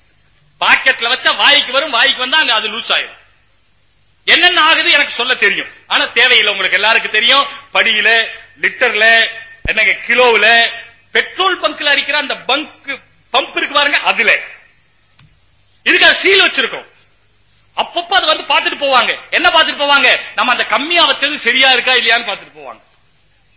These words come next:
அளவு கம்மி வச்சுட்டு போயிருப்பார். அவரே வைப்பாருங்க. யார் அளவை சரியா வைக்க வர்றாரோ அப்படின்னு நான் கேள்விப்படுறேன். யார் சரியா வைக்க வர்றாரோ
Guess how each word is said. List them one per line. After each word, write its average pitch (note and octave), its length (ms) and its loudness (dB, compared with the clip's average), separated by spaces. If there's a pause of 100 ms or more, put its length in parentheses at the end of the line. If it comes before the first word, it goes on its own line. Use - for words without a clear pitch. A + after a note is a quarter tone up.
(480)
அளவு A#3+ 200 -2
கம்மி C4+ 240 -4
வச்சுட்டு A#3+ 260 -4
போயிருப்பார். A3+ 400 2
அவரே C4 340 2
வைப்பாருங்க. C#4 580 0 (460)
யார் C4 380 4 (100)
அளவை C#4 320 2
சரியா C#4 380 0
வைக்க C#4+ 260 -2
வர்றாரோ A#3 520 2 (720)
அப்படின்னு C#4 500 -4
நான் B3+ 260 -2
கேள்விப்படுறேன். E3+ 640 -2 (960)
யார் C#4 360 4
சரியா D4+ 340 2
வைக்க D4 260 0
வர்றாரோ G#3+ 500 2